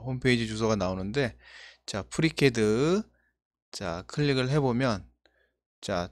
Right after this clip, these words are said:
다운로-, 다운로드 나우 되어 있습니다. 자, 그러면 이제,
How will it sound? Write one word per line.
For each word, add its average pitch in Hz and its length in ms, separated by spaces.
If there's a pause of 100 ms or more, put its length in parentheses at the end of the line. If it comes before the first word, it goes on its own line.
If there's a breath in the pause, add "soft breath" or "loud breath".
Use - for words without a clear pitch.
다운로-, 131 680
다운로드 127 500
나우 92 580
되어 92 220
있습니다. 76 680 (1300)
자, 90 340
그러면 123 260
이제, 120 320